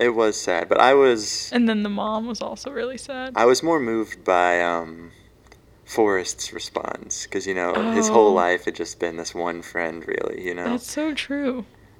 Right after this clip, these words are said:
Speaker 1: And, um, now he's lost her, but he has the son, you know?
Speaker 2: Yeah, I think maybe
Speaker 1: He
Speaker 2: that's
Speaker 1: can
Speaker 2: what, like, took away a little bit of the pain.
Speaker 1: Mm-hmm.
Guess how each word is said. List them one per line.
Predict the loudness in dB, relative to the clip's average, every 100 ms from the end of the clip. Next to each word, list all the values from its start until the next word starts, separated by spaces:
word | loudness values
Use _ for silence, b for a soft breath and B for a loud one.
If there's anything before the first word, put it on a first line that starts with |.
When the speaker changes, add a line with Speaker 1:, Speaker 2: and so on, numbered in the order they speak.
| _
Speaker 1:
And, | -8 -8 -6 -4
um, | -4 -4 -12 -18 -20 _ _ -8
now | -4 -2
he's | -4 -6 -8 -2
lost | 0 0 -6
her, | -4
but | 2 2
he | 4 2
has | 2 0
the | -4
son, | -4 -2 -2 -4 -12
you | -10
know? | -10 -10 -6
Speaker 2:
Yeah, | 0 2 4 2
I |
think | -2 -4
maybe | 0 0
Speaker 1:
He |
Speaker 2:
that's | 0 -2 -2
Speaker 1:
can |
Speaker 2:
what, | -4
like, | -6
took | -8 -8
away | -4 -4
a | -4
little | -6 -6
bit | -6
of |
the | -8
pain. | -10 -8 -6 -6
Speaker 1:
Mm-hmm. | -8 -8 -10